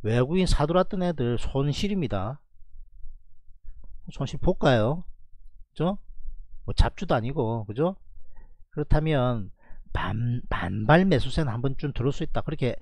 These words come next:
아침에도 말씀드렸고 일단 그렇게 나오고 있는 상황입니다. 욕심 부리지 않고 적당히 반등 나오면 적당한 선, 선에서 끊어낼 겁니다. 수익까지 안 노릴 거예요.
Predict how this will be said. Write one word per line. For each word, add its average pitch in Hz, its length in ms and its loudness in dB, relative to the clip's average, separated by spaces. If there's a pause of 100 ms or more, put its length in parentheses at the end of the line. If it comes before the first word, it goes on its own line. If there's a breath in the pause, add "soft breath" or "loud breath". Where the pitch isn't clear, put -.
(320 loud breath)
아침에도 135 540 0
말씀드렸고 117 720 -2
일단 - 340 -6
그렇게 - 240 -4
나오고 131 240 0
있는 123 100 -2
상황입니다. 113 680 -4 (2750)
욕심 147 300 0
부리지 151 240 2
않고 123 460 0
적당히 156 640 2
반등 120 340 0
나오면 127 580 2 (440 soft breath)
적당한 147 420 2
선, 151 240 2
선에서 - 320 2
끊어낼 143 320 4
겁니다. 123 480 2 (1300)
수익까지 135 540 4
안 117 200 4
노릴 147 220 10
거예요. 127 560 4